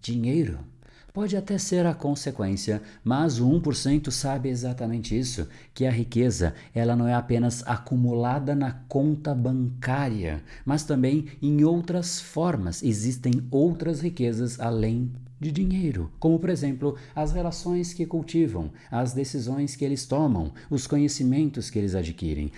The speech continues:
as novas habilidades. Então, o um por cento acumula? Sim. Ele acumula, ele acumula potenciais recursos que são importantes para o futuro dele. E quais são exemplos destes recursos? Networking,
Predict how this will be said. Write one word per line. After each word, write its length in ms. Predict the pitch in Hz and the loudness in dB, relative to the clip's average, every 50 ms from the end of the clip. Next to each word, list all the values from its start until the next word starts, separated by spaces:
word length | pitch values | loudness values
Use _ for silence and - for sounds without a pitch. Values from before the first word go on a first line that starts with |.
| - - | -8 -2
as 260 | - 98 98 90 87 | 0 2 2 2 0
novas 560 | 92 90 95 98 98 90 104 101 - - - 95 | -2 -2 0 -2 -2 -2 -4 -8 -8 -8 -8 -8
habilidades. 800 | 95 95 98 101 104 101 101 123 127 127 127 123 - - - - - - - - | -8 -6 -4 -4 -4 -2 -2 -2 -2 -2 -2 -4 -6 -8 -8 -10 -10 -10 -4 -2
Então, 360 | 107 98 92 123 117 113 117 | 0 0 2 2 2 2 2
o 120 | 117 120 | 0 -2
um 40 | 120 | -2
por 180 | 120 120 113 - | -4 -4 -6 -6
cento 300 | - 127 123 120 123 120 | -4 -2 -2 0 0 -2
acumula? 680 | 113 - 120 107 110 123 143 117 95 82 76 - - - - - - - | 0 2 2 4 6 6 6 6 6 4 2 -2 -6 -12 -20 -20 -20 -12
Sim. 500 | - - - - - 135 113 90 82 - - - - - - - | -8 -6 -2 2 4 4 4 4 0 -4 -10 -16 -18 -14 -6 -2
Ele 220 | 110 110 110 110 | 0 0 0 0
acumula, 680 | 110 107 - 120 113 127 135 120 98 85 78 73 71 - - - - - | -2 -4 -4 -2 0 0 0 0 -2 -4 -6 -8 -10 -14 -18 -18 -10 -6
ele 160 | 107 98 98 | -4 -2 -2
acumula 520 | 95 - - 95 90 95 98 95 98 95 | -4 -4 -6 -6 -4 -4 -2 -2 -2 -4
potenciais 1120 | 92 - 107 101 95 - 104 101 98 98 - - 107 101 196 98 98 98 101 98 - - - - | -4 -4 -4 -4 -4 -2 -2 -4 -4 -4 -6 -4 -2 0 0 0 0 0 -2 -4 -8 -16 -18 -18
recursos 840 | - - - 113 110 - - - 151 175 190 175 180 - 175 - - | -12 -6 -4 -4 -4 -4 -4 2 4 6 6 4 4 -2 -4 -4 -2
que 120 | - 147 | -4 -4
são 280 | 131 - - 151 147 147 | -4 0 0 2 4 4
importantes 840 | 147 139 127 - 156 156 143 - - - 175 180 175 170 165 151 - | 4 2 2 0 0 0 0 -2 -4 -2 -2 -2 -2 -2 -6 -8 -8
para 400 | - - 135 127 127 131 127 123 | -8 -6 -4 -4 -2 -2 -2 -2
o 60 | 120 | -2
futuro 520 | 110 - - - 120 113 - 120 113 117 107 | -4 -6 -6 -8 -6 -4 -2 -2 0 0 0
dele. 440 | 92 95 90 80 78 76 76 73 - - - - 131 | 0 0 0 0 -2 -4 -6 -6 -8 -12 -6 0 0
E 80 | 127 | 0
quais 280 | 127 131 160 151 147 - | 2 2 0 0 0 -2
são 180 | - 151 143 | -2 -2 -2
exemplos 560 | 139 127 104 113 139 151 147 127 120 107 92 82 | -2 -2 -2 0 0 0 0 0 0 -2 -2 -2
destes 400 | 90 95 98 95 - 110 98 90 | -2 -2 -2 -2 -4 -6 -6 -6
recursos? 680 | 131 123 - 110 110 117 110 - 143 143 - - - - - - - - - - | -6 -4 -2 0 0 0 -2 -2 -4 -4 -6 -8 -10 -12 -16 -18 -18 -12 -6 -2
Networking, 720 | 104 107 110 - - 117 120 127 127 127 - - 78 | 0 2 4 4 4 4 4 0 0 -2 -4 -6 -8